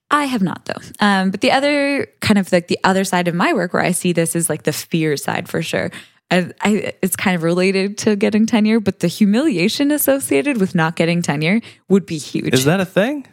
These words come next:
Speaker 1: Oh, yeah, yeah. Oh, it's, it's a very much a thing. And people who
Speaker 2: Uh-huh.
Speaker 1: don't get tenure, like, it is, it's like a professional, not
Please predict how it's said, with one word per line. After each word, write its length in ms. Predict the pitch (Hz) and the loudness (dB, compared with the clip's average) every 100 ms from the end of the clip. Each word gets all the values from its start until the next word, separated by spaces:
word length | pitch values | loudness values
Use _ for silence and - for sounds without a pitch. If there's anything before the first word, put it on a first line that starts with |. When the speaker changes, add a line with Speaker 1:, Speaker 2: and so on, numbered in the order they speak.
| - | 2
Speaker 1:
Oh, 100 | 208 | 2
yeah, 160 | 185 | 4
yeah. 300 | 170 160 147 - | 2 0 -4 0
Oh, 100 | 202 | 2
it's, 220 | 190 190 | 2 -2
it's 260 | - 196 190 | -2 0 0
a 60 | 185 | 0
very 180 | 190 | 0
much 200 | 180 180 | 0 -2
a 40 | 180 | -2
thing. 220 | 170 165 | -2 -2
And 80 | 175 | 0
people 220 | 226 247 | 2 2
who 80 | 269 | 2
Speaker 2:
Uh-huh. 60 | |
Speaker 1:
don't 180 | 262 311 | 2 0
get 120 | 285 | 0
tenure, 360 | - 330 233 196 | -2 2 2 2
like, 160 | 185 185 | 0 0
it 80 | 196 | 0
is, 240 | 196 - _ _ _ _ _ | 0 -4 _ _ _ _ _
it's 100 | _ | _
like 120 | 349 | 0
a 380 | 339 320 311 294 - _ | 2 2 0 -4 -10 _
professional, 920 | - 277 - 254 233 - 247 233 226 | -8 -8 0 0 0 0 2 4 2
not 240 | 233 294 | 0 -2